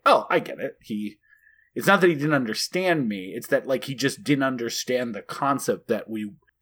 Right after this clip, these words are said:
there was something to impeach about American soldiers fighting in the Pacific Theater in World War Two.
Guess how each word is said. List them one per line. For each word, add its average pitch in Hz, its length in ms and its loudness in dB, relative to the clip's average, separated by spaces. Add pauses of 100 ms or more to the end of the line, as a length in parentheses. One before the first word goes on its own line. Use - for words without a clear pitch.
there 160 220 4
was 147 140 6
something 160 340 4
to 131 160 -2
impeach 110 440 -4
about 110 280 -6
American 110 460 -2
soldiers 107 640 -2 (340)
fighting 127 440 2
in 113 80 0
the 107 80 -2
Pacific 117 500 -4
Theater 101 360 -4
in 101 140 -12
World 90 260 -12
War 69 140 -12
Two. - 140 -14